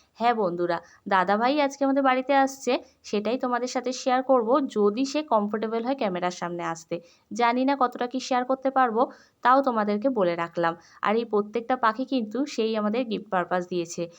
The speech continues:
শুধু পাখি নয়, তোমরা যে জোজো, জুনি অর্থাৎ খরগোশ দুটোকে দেখো, সেটাও কিন্তু সেই গিফট দিয়েছে। ইতিমধ্যে মা সকালের কাজ শুরু করে দিয়েছে, ফুলও তুলে ফেলেছে, আর বাসনপত্র মাজা হয়ে গেছে। আর এখানে যে গাছগুলো দেখতে পাচ্ছ,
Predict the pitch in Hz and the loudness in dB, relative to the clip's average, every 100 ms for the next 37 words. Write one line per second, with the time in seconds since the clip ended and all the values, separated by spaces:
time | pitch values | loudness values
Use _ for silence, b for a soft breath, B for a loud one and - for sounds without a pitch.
0 | B - 254 277 285 208 196 254 254 202 | B -10 -4 -4 -2 -4 -2 -4 -2 0
1 | 170 - b - 220 220 226 254 247 214 | -2 -4 b -6 -4 -2 0 0 0 0
2 | 214 208 233 226 226 214 208 202 208 277 | 0 2 2 0 0 0 2 0 -2 -6
3 | - 185 185 202 226 240 269 262 226 220 | 0 0 0 -4 -2 0 2 2 0 0
4 | 302 B - 202 202 233 247 269 269 269 | 0 B -6 -4 0 0 2 -2 0 -2
5 | 214 196 180 - 180 165 160 175 165 b | -2 -2 -4 -6 -4 -4 -4 -8 -8 b
6 | b b 208 277 285 302 302 269 254 277 | b b -4 0 2 2 2 4 6 4
7 | B - 240 214 208 208 233 233 262 254 | B -4 0 2 2 2 -2 -2 -4 0
8 | 262 262 254 254 269 269 208 202 214 247 | 2 2 0 -4 -4 -4 -2 -2 -2 -4
9 | 254 285 269 254 240 - B B 247 226 | 0 2 2 0 -2 -2 B B 0 2
10 | 196 202 202 202 - 247 202 170 175 175 | 0 0 -2 -4 -2 -2 -2 -2 -2 -2
11 | 170 165 165 175 170 B B - 208 208 | -2 -6 -2 -4 -4 B B 2 2 2
12 | 202 208 240 262 269 254 247 254 269 262 | -4 -4 -2 0 2 2 0 0 2 0
13 | 262 254 254 254 | 0 0 0 0